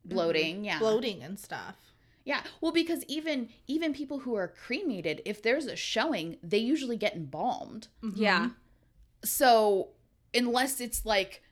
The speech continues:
Speaker 1: they die, they go straight to be cremated, mo-, most of the time, if you're gonna have a, like, a funeral with people, like, saying goodbye and stuff, they still, like,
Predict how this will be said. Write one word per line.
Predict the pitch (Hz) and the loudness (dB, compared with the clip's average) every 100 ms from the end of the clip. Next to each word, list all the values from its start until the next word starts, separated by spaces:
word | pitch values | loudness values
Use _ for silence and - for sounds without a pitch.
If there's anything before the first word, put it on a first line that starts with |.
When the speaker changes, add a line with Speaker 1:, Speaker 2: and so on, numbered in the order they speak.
| _ | _
Speaker 1:
they | 165 208 | 0 2
die, | 202 202 | 2 0
they | 190 190 | 0 0
go | 190 | -2
straight | - - 190 - | -4 -2 -4 -2
to | 208 | -8
be | 180 185 165 | -6 -8 -8
cremated, | - 302 349 262 196 180 175 | -10 -8 -4 -4 -4 -6 -6
mo-, | 185 196 226 185 - | -10 -6 -8 -8 -12
most | 214 247 - | -4 -4 -4
of | |
the | 208 | -8
time, | 220 302 233 | -4 -2 -2
if | - | -4
you're | 214 | -6
gonna | 254 | -4
have | 233 | -4
a, | 190 | -4
like, | 170 160 | -6 -6
a | 165 | -8
funeral | - - 156 - 160 120 160 180 | -10 -16 -10 -6 -6 -4 -4 -2
with | 170 170 | -2 -2
people, | 214 180 170 156 | -14 -8 -8 -6
like, | 165 | -8
saying | - 165 185 | -8 -8 -8
goodbye | 156 160 240 | -8 -4 -2
and | 170 | -2
stuff, | 180 170 - | -8 -14 -10
they | 190 | -8
still, | 196 - - 226 226 | -8 -10 -6 -6 -6
like, | 170 - | -8 -10